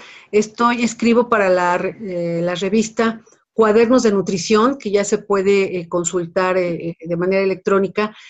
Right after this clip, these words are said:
Y otra revista también muy, muy bonita que edita la Escuela de Dietética y Nutrición del iste. Se llama Red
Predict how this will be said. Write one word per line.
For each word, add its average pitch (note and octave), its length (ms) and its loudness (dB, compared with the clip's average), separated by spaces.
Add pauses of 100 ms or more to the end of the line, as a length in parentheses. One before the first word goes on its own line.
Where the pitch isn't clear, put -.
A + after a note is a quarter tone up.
(140)
Y A#3 80 2
otra C4 200 2
revista A#3+ 360 2
también A3+ 380 4
muy, A#3+ 460 4
muy A#3+ 220 4
bonita G#3+ 680 0
que F#3 200 -2
edita G3+ 520 -2 (280)
la F#3+ 120 2
Escuela G#3+ 460 2
de G#3 160 6
Dietética G3+ 580 0
y F3+ 60 -2
Nutrición F3+ 500 -2
del G3+ 280 2
iste. A#3+ 560 0 (400)
Se G#3 240 0
llama A#3 480 0
Red B3+ 480 2